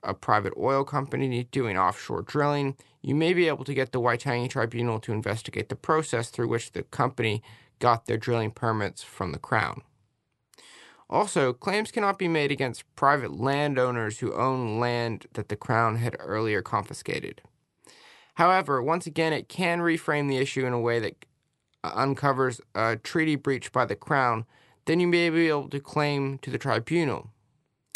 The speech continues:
This has been the case for many iwi groups bringing claims about confiscated lands, and although privately owned w-,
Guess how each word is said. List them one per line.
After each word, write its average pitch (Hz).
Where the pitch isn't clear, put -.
This -
has 202
been 190
the 165
case 160
for -
many 143
iwi 131
groups 135
bringing 120
claims 123
about -
confiscated 120
lands, 120
and 110
although 147
privately 165
owned 139
w-, 117